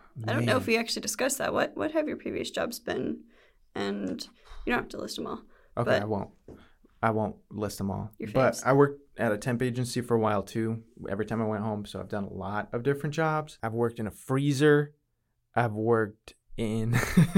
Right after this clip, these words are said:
Speaker 2: <laughs> a golf course. I've worked in, so, like, I put on my resume, I've worked in under fifty degrees, and I've also worked over a hundred <laughs> degrees.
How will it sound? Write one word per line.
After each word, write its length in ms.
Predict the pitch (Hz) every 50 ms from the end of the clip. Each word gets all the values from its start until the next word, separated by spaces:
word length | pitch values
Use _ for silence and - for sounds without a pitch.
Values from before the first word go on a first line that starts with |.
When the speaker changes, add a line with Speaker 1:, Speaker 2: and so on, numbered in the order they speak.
| 156 -
Speaker 2:
<laughs> 600 | 180 156 135 - - - - - - - - -
a 140 | - 147 135
golf 340 | 113 120 135 143 147 147 147
course. 720 | - - - 139 135 135 135 135 135 - - - - - _ _ _ _ _ _ -
I've 140 | 107 110 104
worked 440 | 104 110 110 113 113 110 110 - -
in, 720 | - - 107 110 107 104 104 98 95 98 92 90 98 120 - _ _ _ _ _
so, 260 | - - 123 113 107 71 -
like, 180 | 101 117 113
I 80 | 120 110
put 180 | - - 160 151
on 60 | 143
my 100 | 139 123
resume, 360 | 113 110 110 107 117 113 104
I've 160 | 98 101 101
worked 240 | 110 113 113 110 -
in 100 | 113 101 - -
under 480 | 92 101 104 98 101 101 98 95 - - _ _ _ - _
fifty 360 | - - - 117 - - 127
degrees, 520 | 113 113 104 95 110 104 113 113 107 104 110
and 100 | 110 104
I've 100 | 98 -
also 320 | 60 82 92 98 - - 107
worked 280 | 95 98 98 95 - -
over 240 | - 101 101 101 101
a 40 | 101
hundred 360 | - - 127 120 110 120 127
<laughs> 60 | 127
degrees. 640 | 135 135 143 - - 180 165 175 180 165 160 - -